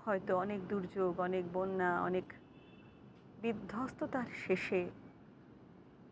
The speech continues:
অমন হাসি মুখটি দেখতে পাব, যে অভয় দিয়ে বলবে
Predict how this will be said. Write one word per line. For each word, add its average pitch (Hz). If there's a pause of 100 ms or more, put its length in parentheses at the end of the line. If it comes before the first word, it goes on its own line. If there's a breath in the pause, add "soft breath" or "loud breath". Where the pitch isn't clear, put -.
(480)
অমন 202
হাসি 208
মুখটি 196
দেখতে 185
পাব, 202 (2000)
যে 185 (1160)
অভয় 208
দিয়ে 202
বলবে 202